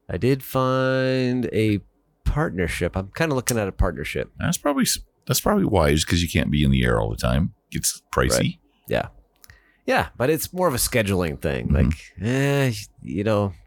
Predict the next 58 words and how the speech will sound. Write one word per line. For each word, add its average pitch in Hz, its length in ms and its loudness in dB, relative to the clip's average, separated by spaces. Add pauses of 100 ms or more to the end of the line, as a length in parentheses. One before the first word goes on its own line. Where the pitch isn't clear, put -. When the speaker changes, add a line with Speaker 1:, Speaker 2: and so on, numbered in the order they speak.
(120)
Speaker 1:
there's 98 180 -2
other 113 180 2
people, 110 760 2
and 90 280 -4 (720)
will 98 140 0
you 104 200 2
be 104 220 2
able 107 220 4
to 104 80 2
get 104 240 2
it 104 100 0
on 104 120 2
the 98 80 0
weekend 107 540 0
when 98 120 0
you 92 80 0
need 101 240 2
it? 104 200 0 (140)
But 71 200 -4 (280)
Speaker 2:
It's - 80 0
Speaker 1:
anyway, 175 120 4
it's - 80 4
Speaker 2:
true. 64 100 4
Speaker 1:
looking, - 260 -2
looking 254 240 -6
pretty, 208 380 0 (640)
Speaker 2:
Good. - 380 0
Speaker 1:
pretty 277 240 -4
doable, 202 340 2
but 156 200 2
I 139 80 0
really 202 220 2
wanna 143 200 0
see 139 180 0
how 120 80 2
the 95 80 0
kids 95 720 0 (260)
react 78 460 -2
to 71 120 -2
it. - 120 -6 (140)
So 85 140 -4
I'm 85 80 -6
gonna 90 140 -2
take - 220 -4
the - 60 -16
kids 95 320 -2
up, 90 280 0
and 76 240 -6 (480)
if 87 120 -12
they 147 140 2
really 123 240 0
love 107 240 2
it, 71 140 -2
then 80 400 -2
I - 40 -6
may 85 180 -2
have 78 280 -2
to. 78 160 -2